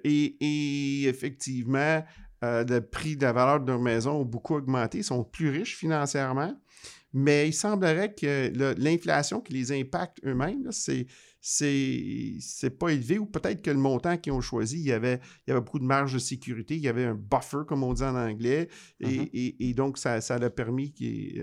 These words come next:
Speaker 1: leur a permis de s'adapter au fil des années.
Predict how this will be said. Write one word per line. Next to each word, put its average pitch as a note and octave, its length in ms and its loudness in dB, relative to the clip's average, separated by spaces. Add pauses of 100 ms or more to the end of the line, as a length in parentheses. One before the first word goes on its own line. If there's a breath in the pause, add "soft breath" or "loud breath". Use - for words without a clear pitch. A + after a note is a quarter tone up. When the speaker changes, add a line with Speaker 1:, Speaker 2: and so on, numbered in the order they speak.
(100)
Speaker 1:
leur A#2+ 180 -2
a A#2 80 -4
permis B2 260 -4
de A#2 140 -4
s'adapter A#2 640 -4
au G#2 160 -4
fil A2+ 180 -8
des A2 220 -2
années. G#2+ 320 -4